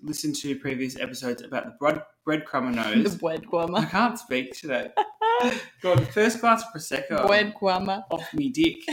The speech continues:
Speaker 2: <laughs>
Speaker 1: Um, everyone knows I kind of, like, have this habit of get, falling, no, I wouldn't say in love, but, like, gaining
Speaker 2: Catching
Speaker 1: feeling,
Speaker 2: feels,
Speaker 1: catching
Speaker 2: yeah.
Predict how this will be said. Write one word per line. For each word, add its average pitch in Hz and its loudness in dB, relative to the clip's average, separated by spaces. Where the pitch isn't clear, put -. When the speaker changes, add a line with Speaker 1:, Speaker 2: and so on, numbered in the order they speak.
Speaker 2:
<laughs> 202 0
Speaker 1:
Um, 156 10
everyone 190 6
knows 131 6
I 139 8
kind 170 4
of, 170 0
like, 147 2
have 139 2
this 139 -4
habit 127 2
of 120 -4
get, - -2
falling, 180 2
no, - -4
I - 0
wouldn't 190 0
say 196 6
in 156 8
love, 139 6
but, 143 0
like, 135 4
gaining 165 10
Speaker 2:
Catching 214 6
Speaker 1:
feeling, 160 8
Speaker 2:
feels, 160 2
Speaker 1:
catching 185 6
Speaker 2:
yeah. 165 4